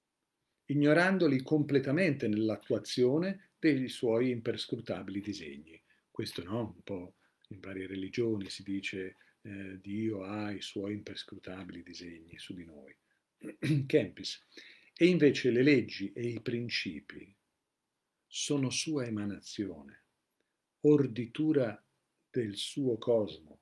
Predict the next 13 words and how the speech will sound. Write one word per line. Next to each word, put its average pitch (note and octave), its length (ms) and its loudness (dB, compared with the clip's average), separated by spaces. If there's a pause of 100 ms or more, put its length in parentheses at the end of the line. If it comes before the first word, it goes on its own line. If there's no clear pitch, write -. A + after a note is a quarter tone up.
(140)
intelaiatura B2+ 1200 2
del F#2+ 200 -8
suo A2+ 340 -2
emanato, G2 680 -6 (460)
espressione D3+ 1300 0
della G#2 260 -6
sua C#3 560 -4
esistenza. - 1120 -10 (880)
Claudio, - 600 -10
il A2+ 140 -10
fenomeno, D3+ 840 -4 (100)
pensate - 340 -8
com'è, F#2+ 320 -10